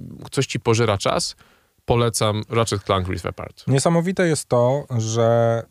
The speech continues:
Speaker 2: bardzo rzadko na Metacritics zdarza się taka sytuacja, żeby ocena użytkowników była wyższa od oceny recenzentów.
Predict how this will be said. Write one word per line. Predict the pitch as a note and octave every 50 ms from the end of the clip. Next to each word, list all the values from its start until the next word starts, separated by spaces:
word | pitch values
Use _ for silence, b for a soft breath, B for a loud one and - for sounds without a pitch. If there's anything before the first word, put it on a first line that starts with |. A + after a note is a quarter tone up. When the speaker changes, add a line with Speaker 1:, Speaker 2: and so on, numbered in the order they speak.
| _ _ -
Speaker 2:
bardzo | A#2 B2 C#3+ D3 F#3 F#3
rzadko | C#3 A#2+ D3 F3+ - - - A2 G2+ G2 G2 - - _
na | A2 A2 A2+ G#2+ G2+ G2+ G2+ G2+ G2 G2 G2+
Metacritics | G#2+ A2 A2 - G2+ G2 - A2 G2+ F#2+ - A2 A2 - - -
zdarza | G#2 G2 F#2+ A2 A2 G2+ A2+ A2
się | - A2+
taka | - G#2 - -
sytuacja, | - - G#2+ - - G2+ G2+ A#2 - - A#2 A#2 A#2 A2+
żeby | G#2 G2+ G2+ G2 G2 G2+ F#2+
ocena | G2+ G2+ - - A#2 G#2+ A2 G2+
użytkowników | G2+ G2 F#2+ G2+ F#2+ - - F#2+ F#2+ G2 A2 G#2+ - A2+ G2+ G2+
była | G2+ G2+ G2 F#2
wyższa | F#2 F#2+ G#2 G#2 - - - A2
od | G2 F#2
oceny | F#2 - - G2 G2+ A2 F#2+
recenzentów. | F2+ E2+ - G2 F2+ F2 G2+ A2 A2 F#2 - D#2+ - _